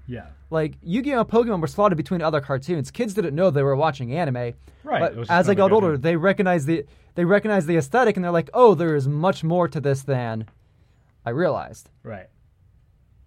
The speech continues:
Speaker 2: So, like, I, I, like, <clears throat> m-, I, I highly doubt that anime would be as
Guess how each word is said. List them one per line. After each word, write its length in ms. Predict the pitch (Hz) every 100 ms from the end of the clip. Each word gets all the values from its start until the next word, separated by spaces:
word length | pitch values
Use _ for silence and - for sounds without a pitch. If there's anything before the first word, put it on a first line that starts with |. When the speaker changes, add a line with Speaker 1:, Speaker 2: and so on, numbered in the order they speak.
| _ _ _ _
Speaker 2:
So, 420 | _ 196 175 160 - _ _ _ _ _ _ _
like, 260 | 175 170 135 _ _ _ _ _ _
I, 120 | 175
I, 180 | 196 139 - _ -
like, 180 | 202 -
<clears throat> 0 |
m-, 460 | - - 196 196 - _ _ _ _ _ _ _
I, 220 | 208 202 135 - -
I 160 | 180 202
highly 560 | - - 185 208 208
doubt 400 | 143 139 135 135
that 220 | 139 135 -
anime 320 | 156 147 147
would 120 | 143
be 160 | 139 139
as 180 | 127